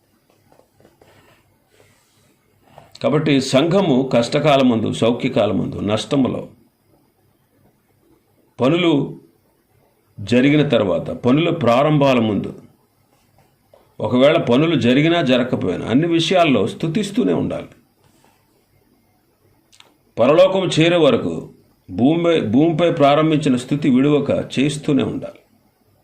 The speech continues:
స్తుతి దూతల యొక్క స్థితి గనుక, స్తుతి అంటే సాతానుకు భయం గనుక,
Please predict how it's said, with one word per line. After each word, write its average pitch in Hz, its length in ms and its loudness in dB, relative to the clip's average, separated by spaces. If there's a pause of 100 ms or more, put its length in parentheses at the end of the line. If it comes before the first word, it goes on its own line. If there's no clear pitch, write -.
(1300)
స్తుతి 165 520 -2
దూతల 160 420 2
యొక్క 156 220 0
స్థితి 143 300 -4
గనుక, 104 300 -2 (2000)
స్తుతి 156 340 -2
అంటే 185 200 -2
సాతానుకు 151 640 0
భయం 120 420 2
గనుక, 90 240 -4